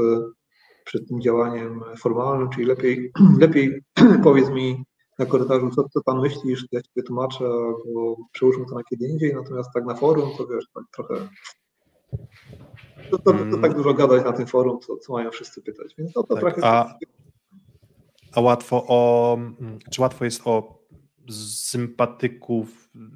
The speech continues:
Speaker 2: znaczy to może złe słowo, sympatyków, ale o, mm, powiedzmy, władze innych klubów, które podzielają punkt widzenia, no bo,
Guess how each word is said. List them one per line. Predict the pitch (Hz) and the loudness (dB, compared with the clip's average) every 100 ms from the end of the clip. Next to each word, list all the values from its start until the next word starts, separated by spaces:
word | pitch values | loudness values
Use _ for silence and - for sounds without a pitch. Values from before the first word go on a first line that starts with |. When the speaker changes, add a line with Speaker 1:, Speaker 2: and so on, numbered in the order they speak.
| 123 | -20
Speaker 2:
znaczy | 120 117 123 127 - | -20 -18 -8 -6 -4
to | 131 | -4
może | 127 127 | -2 0
złe | 120 127 | 0 0
słowo, | - 156 117 | 4 4 2
sympatyków, | - 120 120 120 135 117 - | -4 -4 -2 -2 -4 -6 -2
ale | 113 113 113 | 0 2 0
o, | 120 117 113 113 | 0 0 0 -4
mm, | 113 117 113 113 113 113 123 | -12 -14 -14 -12 -14 -14 -16
powiedzmy, | 113 - 117 113 _ 110 | -16 -10 -10 -10 _ -10
władze | 113 123 120 120 | 4 6 6 0
innych | - 123 123 123 | -2 -4 -4 -6
klubów, | - 123 120 127 | -6 -4 -4 -6
które | _ - 117 117 117 117 - 120 - | _ -6 -2 0 -2 -6 -16 -20 -14
podzielają | 113 113 113 117 117 117 117 - | -10 -4 0 2 2 -2 -6 -10
punkt | 117 113 | -14 -14
widzenia, | 113 117 139 165 | -8 -4 -2 -2
no | |
bo, | 147 147 | 0 0